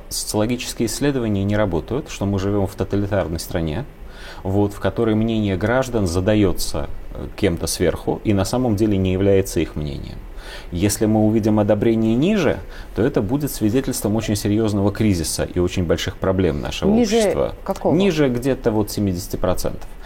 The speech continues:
Speaker 1: Ну вот если мы посмотрим в качестве такой релевантной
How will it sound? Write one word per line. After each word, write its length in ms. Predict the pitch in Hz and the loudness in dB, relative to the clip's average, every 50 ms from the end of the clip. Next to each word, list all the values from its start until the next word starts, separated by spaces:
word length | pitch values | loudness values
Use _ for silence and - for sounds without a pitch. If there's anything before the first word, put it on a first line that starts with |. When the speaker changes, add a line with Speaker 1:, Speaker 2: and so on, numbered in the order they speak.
| - - - - - | -12 -12 -14 -4 -2
Speaker 1:
Ну 100 | 147 165 | 0 0
вот 100 | 165 180 | 2 2
если 200 | 175 175 - 170 | 0 0 2 2
мы 140 | 165 160 | 2 2
посмотрим 520 | 156 165 156 - - 170 160 147 135 120 113 | 2 0 -2 0 2 2 2 2 2 0 0
в 60 | - | 0
качестве 580 | - 120 113 - - - - - 107 101 95 90 | 0 0 0 0 -2 -8 -6 -2 0 2 2 2
такой 320 | - 95 92 - 98 95 | 0 -4 0 2 2 4
релевантной 720 | 98 101 104 107 104 107 95 87 78 - 90 78 71 71 | 4 4 4 4 4 4 2 0 0 -2 -4 -4 -4 -4